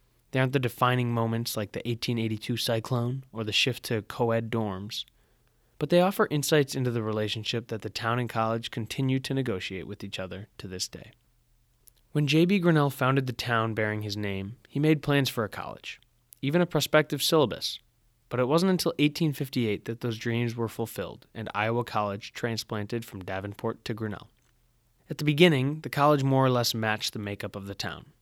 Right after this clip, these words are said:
Small, white, religious, conservative in many respects, they were largely in sync.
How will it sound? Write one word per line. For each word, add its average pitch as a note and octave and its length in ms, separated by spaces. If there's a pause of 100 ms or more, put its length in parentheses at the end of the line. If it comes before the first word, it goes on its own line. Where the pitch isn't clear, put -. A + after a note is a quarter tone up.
(180)
Small, A2 580 (180)
white, G#2+ 380 (260)
religious, G#2+ 580 (280)
conservative A2 580
in G2 100
many G2+ 200
respects, F#2 560 (400)
they B2+ 80
were C3+ 100
largely D#3 420
in A#2+ 120
sync. - 400